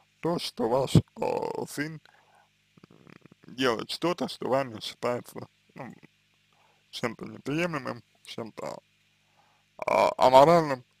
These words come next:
вот, и вам от этого плохо. А, я вас понимаю, но, а,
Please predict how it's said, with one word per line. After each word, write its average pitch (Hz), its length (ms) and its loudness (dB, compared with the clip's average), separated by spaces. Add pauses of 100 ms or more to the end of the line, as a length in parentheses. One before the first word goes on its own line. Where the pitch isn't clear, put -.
(260)
вот, 113 320 -8 (680)
и 123 80 0
вам 139 220 4
от - 80 -2
этого 110 220 -4
плохо. - 260 -10 (2000)
А, 120 460 4 (100)
я 135 160 10
вас 110 380 4 (360)
понимаю, 156 600 2 (580)
но, 147 480 -2 (840)
а, - 540 -10